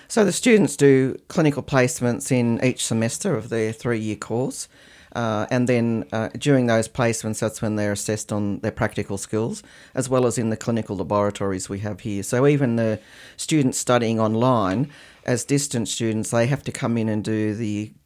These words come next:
um, on, you know, have the, do the laboratory experience, so they're assessed on their skills before they go out into clinical. Um, but then, you know, like, from that, then students go off and apply for jobs, and,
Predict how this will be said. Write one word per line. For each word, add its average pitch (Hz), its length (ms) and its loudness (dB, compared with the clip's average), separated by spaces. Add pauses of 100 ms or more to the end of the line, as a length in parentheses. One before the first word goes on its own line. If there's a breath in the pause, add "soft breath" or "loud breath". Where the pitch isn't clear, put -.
(160)
um, 104 300 -4
on, 113 260 0 (200)
you 127 80 0
know, 107 60 0
have 117 160 -2
the, 110 160 0 (120)
do 131 160 2
the 117 80 4
laboratory 107 500 -2
experience, 98 640 -4
so 98 140 -2
they're 98 160 0
assessed - 360 -4
on 95 120 -2
their 95 80 -4
skills 95 400 -8 (260 loud breath)
before 120 320 -2
they 98 140 0
go 90 180 -2
out 95 180 -2
into 95 320 -6
clinical. 95 580 -8 (560 loud breath)
Um, 107 240 -4
but 170 80 -4
then, 226 220 4
you 151 120 2
know, 135 140 6
like, 127 280 2
from 135 200 4
that, 139 220 4
then 123 280 2
students 120 520 -2
go 120 180 4
off 120 180 2
and 117 240 0
apply 110 320 2
for 110 120 -4
jobs, 131 480 0
and, 110 200 -2